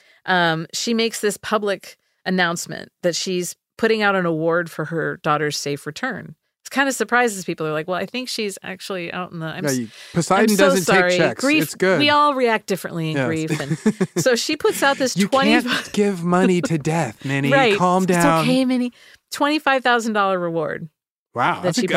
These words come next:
Speaker 1: posts.
Speaker 2: a
Speaker 1: That's,
Speaker 2: good
Speaker 1: like,
Speaker 2: chunk of change.
Speaker 1: four hundred thousand dollars
Speaker 2: I was just about to
Speaker 1: today.
Speaker 2: say, yeah, I just, yeah.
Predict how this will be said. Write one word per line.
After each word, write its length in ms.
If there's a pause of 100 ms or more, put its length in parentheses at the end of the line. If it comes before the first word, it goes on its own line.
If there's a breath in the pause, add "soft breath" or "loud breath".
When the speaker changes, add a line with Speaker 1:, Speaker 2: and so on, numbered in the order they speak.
(100)
Speaker 1:
posts. 20
Speaker 2:
a 40
Speaker 1:
That's, 100
Speaker 2:
good 100
Speaker 1:
like, 80
Speaker 2:
chunk 260
of 60
change. 260
Speaker 1:
four 160
hundred 240
thousand 260
dollars 160
Speaker 2:
I 60
was 60
just 120
about 100
to 60
Speaker 1:
today. 80
Speaker 2:
say, 240
yeah, 140
I 80
just, 500
yeah. 240